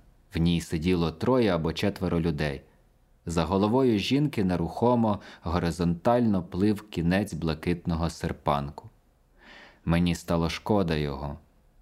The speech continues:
Хто зна, може, під тим серпанком сміялося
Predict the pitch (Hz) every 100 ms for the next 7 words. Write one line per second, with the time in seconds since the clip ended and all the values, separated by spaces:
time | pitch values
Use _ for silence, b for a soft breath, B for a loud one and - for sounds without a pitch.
0 | _ _ _ _ _ _ - - - 147
1 | 98 92 92 80 B B - 104 110 104
2 | 113 - - 139 120 - 95 87 113 120
3 | 113 98 87 - 82 85 104 113 92 -
4 | 90 85